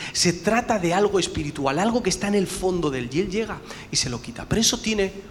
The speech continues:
un punto dos, y es que en el momento en el que es liberado de esa opresión, Jesús trae un cambio externo en su vida. Al principio parece que está como muerto, pero luego se levanta. Y esta persona es nueva. Es interesante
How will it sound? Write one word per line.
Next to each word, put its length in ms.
un 80
punto 320
dos, 320
y 60
es 100
que 80
en 80
el 80
momento 380
en 60
el 140
que 120
es 180
liberado 760
de 80
esa 180
opresión, 520
Jesús 420
trae 240
un 160
cambio 500
externo 720
en 100
su 160
vida. 260
Al 100
principio 360
parece 280
que 80
está 160
como 200
muerto, 400
pero 120
luego 240
se 140
levanta. 380
Y 60
esta 140
persona 380
es 120
nueva. 420
Es 140
interesante 800